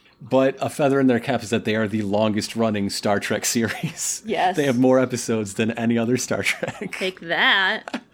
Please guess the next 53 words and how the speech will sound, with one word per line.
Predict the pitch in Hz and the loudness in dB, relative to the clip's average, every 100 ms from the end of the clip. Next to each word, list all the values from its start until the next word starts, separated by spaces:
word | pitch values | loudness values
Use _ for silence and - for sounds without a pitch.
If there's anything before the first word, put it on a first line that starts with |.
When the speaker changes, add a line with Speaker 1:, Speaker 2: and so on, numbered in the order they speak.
| - | -10
Speaker 1:
<laughs> | - - 143 - - - - | -10 -8 -10 -10 -14 -20 -14
So | 233 - 143 | -10 -6 -2
that's | 160 208 | -2 -2
the | 240 226 | -2 -4
end | - 185 220 | -2 -2 -2
of | |
Saturday. | 202 202 370 403 196 175 | -2 0 2 2 2 -4
Speaker 2:
So | - - - 453 466 262 233 349 - - - | -12 -8 0 4 6 4 4 0 -4 -12 -10
Speaker 1:
So | - 156 160 | 0 2 4
everything | 185 220 254 202 | 2 2 4 4
that's | 131 | 4
not | 120 139 175 | 2 2 0
a | |
book, | 120 95 123 - - | -6 -4 -4 -4 -10
let's | 135 - | -8 -2
talk | 151 | -2
about | 147 123 95 | 2 0 2
those | 104 117 | 2 0
purchases. | 92 82 - 101 101 - - | -4 -8 -8 -6 -2 0 2
Speaker 2:
Okay. | 285 339 294 190 - - - - - | 2 4 2 2 -2 -18 -20 -10 -4
I | |
bought | 208 202 | 4 4
a | 185 | 4
necklace. | 160 - 180 392 - - _ _ - - | -2 -2 -6 -6 -10 -14 _ _ -20 -12
Speaker 1:
It's | 123 107 | -10 -8
very | 95 117 110 | -4 -2 -2
nice. | 95 - | -6 -10
Do | - | -8
you | 120 | -6
remember | 151 175 | -4 -6
who | 190 | -6
from? | 370 349 _ - - - | -10 -16 _ -20 -20 -14
Speaker 2:
No | 175 214 202 | -2 2 4
idea. | 226 214 190 170 - - _ _ - | 4 4 -2 -4 -4 -8 _ _ -18
Speaker 1:
<laughs> | - | -2
Oh. | 185 147 107 107 - | 0 2 -2 -6 -2
Speaker 2:
I | 185 180 | 4 4
have | 185 180 | 2 0
no | 185 | 2
Speaker 1:
We, | 202 | 4
Speaker 2:
idea. | 208 196 196 | 2 0 2
I | 165 165 | 2 4
Speaker 1:
we | |
Speaker 2:
did | 233 | 6
Speaker 1:
would | 196 | 6
Speaker 2:
not | 131 | 4
Speaker 1:
love | 196 | 2
Speaker 2:
get | 175 | 0
Speaker 1:
to | 180 | -4
plug | - 170 120 | -2 0 0
you, | 101 | -2
but | 85 101 | -2 -2
whoopsie. | 151 - - | -2 -4 -6